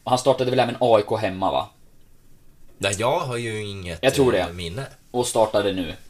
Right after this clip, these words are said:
Speaker 2: Ja.
Speaker 1: Eh, och, eh, han släpper ju inte in några mål.
Speaker 2: Nej.
Speaker 1: Och då ska man fortsätta spela.
Speaker 2: Ja.
Speaker 1: Och jag tycker också att han kommunicerar.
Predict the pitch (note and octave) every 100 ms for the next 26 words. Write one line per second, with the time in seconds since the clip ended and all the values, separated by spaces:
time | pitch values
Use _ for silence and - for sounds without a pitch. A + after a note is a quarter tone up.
0 | - - E2+ F#2+ D#2+ D#2 D2+ - A2+ -
1 | - - A#2 G#2+ G2+ F#2+ F#2 E2+ D2+ E2
2 | - A#2 - - G#3 A3 G3+ G3 F#3 A3+
3 | - - - A2+ - - - - - -
4 | - - - D3 E3 F3+ D#3+ D3 C#3 C3+
5 | C3 B2+ C#3+ C3 C3+ A2+ - C3 C3+ C3+
6 | C3+ C#3 D#3 - D#3 C3+ C3 A2+ - C#3+
7 | C3+ B2 C3+ C3+ C3+ C3+ C3